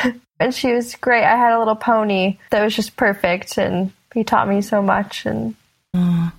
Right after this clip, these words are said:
Speaker 1: after that, I moved, um, uh, Werner Gevin is the head trainer. He, um, he's Dutch. He went to the Wags and Rolex and all of that. And, um,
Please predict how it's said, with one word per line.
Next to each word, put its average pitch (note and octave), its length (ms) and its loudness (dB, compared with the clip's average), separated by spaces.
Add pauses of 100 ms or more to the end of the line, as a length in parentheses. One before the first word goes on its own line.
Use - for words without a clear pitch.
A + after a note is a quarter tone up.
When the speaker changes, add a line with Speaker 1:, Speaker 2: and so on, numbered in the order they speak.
Speaker 1:
after C4 260 2
that, G#3+ 180 4
I G3+ 100 2
moved, G3+ 380 -2
um, G3+ 340 0 (640)
uh, G#3 260 2
Werner A3+ 280 2
Gevin A#3+ 480 2 (120)
is A#3 240 -6
the C4+ 180 -4
head A#3 180 0
trainer. B3+ 320 0
He, C4 120 0 (560)
um, A#2+ 280 0
he's A3 160 -2
Dutch. - 580 -2 (320)
He A3 160 0
went G#3 180 -4
to G3 340 2 (340)
the A#3 80 0
Wags G#3 440 2
and G3 240 0
Rolex F#3+ 500 0
and G#3 80 2
all G3+ 140 2
of F#3+ 60 -2
that. G3 260 4
And, G3+ 180 2
um, - 260 0